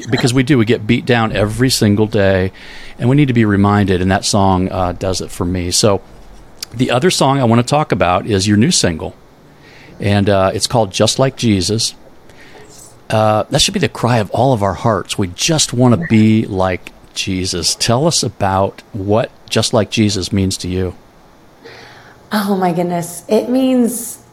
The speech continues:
Speaker 2: you know what? So I, this story just popped up in my head.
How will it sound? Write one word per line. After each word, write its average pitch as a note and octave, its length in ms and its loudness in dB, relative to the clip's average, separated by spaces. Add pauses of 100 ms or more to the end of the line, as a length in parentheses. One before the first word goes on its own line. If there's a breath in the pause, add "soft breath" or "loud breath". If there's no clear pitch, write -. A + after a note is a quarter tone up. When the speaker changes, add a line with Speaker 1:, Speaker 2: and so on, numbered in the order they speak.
(420)
Speaker 2:
you A3 260 0
know A3+ 120 4
what? G3 400 0 (320)
So G3 460 2
I, F#3+ 240 -4
this G#3 220 0
story G3 340 0
just - 260 -6
popped F3 300 -6
up E3 220 -6
in E3+ 100 -2
my E3 100 -2
head. D3+ 400 -6